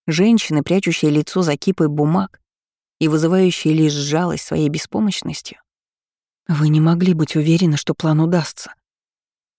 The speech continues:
в ужасе прошептала я, потирая горло, что папа примет приглашение, что я решусь поехать с ним. Что я окажусь той, кем вы думаете? Что Сира Фервин возьмет на исследование яды?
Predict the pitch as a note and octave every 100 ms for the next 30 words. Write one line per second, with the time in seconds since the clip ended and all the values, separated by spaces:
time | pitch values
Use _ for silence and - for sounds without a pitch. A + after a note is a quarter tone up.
0 | - D#3+ F#3 E3 - - C#3 D3 - D3
1 | D3 D#3+ E3+ F3 C#3+ D3 D3+ D#3 C#3+ -
2 | - _ _ _ _ _ _ _ - -
3 | - E3 D#3+ - D3+ D#3+ D#3 - D#3 D#3
4 | C#3+ - D3+ D3+ D3+ - _ _ _ _
5 | _ _ - D#3+ E3 F3 E3 E3+ D#3+ D3+
6 | D3+ D3+ D#3+ - - D3+ - _ _ _
7 | _ _ - - F3 E3 D#3+ D#3+ E3 -
8 | F#3 F3+ E3+ - D3 D#3 D3+ F3+ F3 D#3
9 | - - _ _ _ _ _ _ _ _
10 | - - F3 - F3 - D#3+ D3+ E3+ D3+
11 | C#3+ D#3+ D#3 D#3 C#3 D3+ D3+ D3 D3 C#3+
12 | C#3 C#3+ D3 -